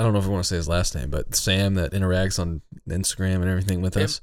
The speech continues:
Speaker 2: most definitely is. He's my, he's my dungeon master every week.
Speaker 1: Ah.
Speaker 2: <laughs> We can say his last name. He was on No Normal People. Sam Fife.
Speaker 1: Oh, it's true. Sam Fife.
Speaker 2: What
Speaker 1: Well,
Speaker 2: a delightful
Speaker 1: I'm sending
Speaker 2: man.
Speaker 1: him a,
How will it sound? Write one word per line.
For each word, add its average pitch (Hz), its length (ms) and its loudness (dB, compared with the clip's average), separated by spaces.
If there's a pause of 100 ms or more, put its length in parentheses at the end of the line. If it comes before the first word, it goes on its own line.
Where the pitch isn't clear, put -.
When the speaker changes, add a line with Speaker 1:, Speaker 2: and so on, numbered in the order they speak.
Speaker 2:
most 156 320 2
definitely 135 500 4
is. 90 180 -2
He's 135 260 2
my, 135 380 4
he's 135 280 2
my 139 120 4
dungeon 120 400 2
master 107 640 0
every 104 300 2
week. 95 360 -2
Speaker 1:
Ah. 160 1120 4
Speaker 2:
<laughs> - 40 6
We - 80 6
can 302 120 4
say 151 240 2
his 143 140 2
last 143 320 2
name. 175 160 4
He 185 140 4
was 190 100 2
on 226 160 4
No 190 140 4
Normal 165 260 4
People. 98 340 -2
Sam 208 300 2
Fife. 190 340 4
Speaker 1:
Oh, 127 140 8
it's - 140 4
true. 107 200 2
Sam 175 380 2
Fife. 110 440 2
Speaker 2:
What 139 160 8
Speaker 1:
Well, - 100 6
Speaker 2:
a - 20 6
delightful - 440 4
Speaker 1:
I'm 165 60 6
sending 135 100 6
Speaker 2:
man. 123 280 6
Speaker 1:
him 190 60 6
a, 147 260 6